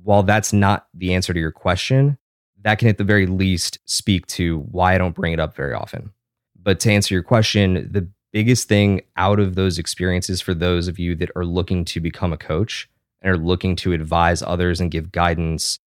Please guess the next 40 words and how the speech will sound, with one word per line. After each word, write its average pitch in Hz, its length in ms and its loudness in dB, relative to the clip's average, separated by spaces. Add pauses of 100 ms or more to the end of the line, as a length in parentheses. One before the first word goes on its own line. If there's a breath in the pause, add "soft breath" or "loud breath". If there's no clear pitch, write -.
(420)
the 107 120 2
biggest 110 640 2
pieces 101 360 0
of 90 140 4
it 87 160 2 (200)
are, 95 140 0
number 104 260 4
one, 95 440 2 (380)
especially 104 580 2
if 98 100 0
you're 92 100 2
working 87 220 0
with 87 120 0
teens, 87 480 -2 (300)
you've 95 260 -6
gotta 87 220 4
learn 85 180 0
to 71 80 -2
laugh. 67 400 -8 (480)
If 98 200 0
you 98 340 2
can't 107 420 0 (240)
have 95 260 0
a 98 40 0
sense 101 240 0
of 92 60 -4
humor 95 320 2
about 92 220 0
what 87 220 -2
you're 90 140 -2
doing, 98 500 0 (180)
your 104 300 0
time 101 400 2
in 104 180 2
the 104 120 4
organization 90 580 0
is 82 100 -6
gonna 87 100 -4
be 82 100 -4
short-lived. - 640 -6